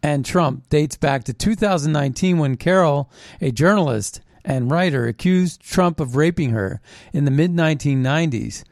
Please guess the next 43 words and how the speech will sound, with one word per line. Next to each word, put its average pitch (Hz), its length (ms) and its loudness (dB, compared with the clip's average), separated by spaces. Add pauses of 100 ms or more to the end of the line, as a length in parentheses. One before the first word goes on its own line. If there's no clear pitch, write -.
(300)
So - 120 -2
she 180 160 0
can't 247 220 2
remember 226 420 4
what 165 280 2
year 175 260 4
it 143 80 -4
was. 104 460 -6 (640)
But 165 180 4
twenty 247 300 2
years 233 340 2
later, 185 340 2
twenty, 240 360 0
over 214 400 4
twenty 160 320 -2
years 127 340 -2
later, 117 440 -4 (540)
she - 200 0
decides 180 520 0
to 156 80 -4
make 160 240 0
it 156 180 -2
a - 80 -4
political 151 800 0
tool, 160 440 -2 (220)
a 143 80 -2
weapon. 139 460 -4 (880)
Trump 202 260 2
denied 180 420 2
the 165 120 2
allegations, 131 640 -2
calling 151 340 0
Carroll 143 300 2
a 127 80 -2
liar 127 360 2
and 151 160 -4
claimed 139 460 -4 (400)
that 139 220 -2
he - 200 -2
had 135 160 0
never 139 300 0
met 147 240 0
her. 123 240 -6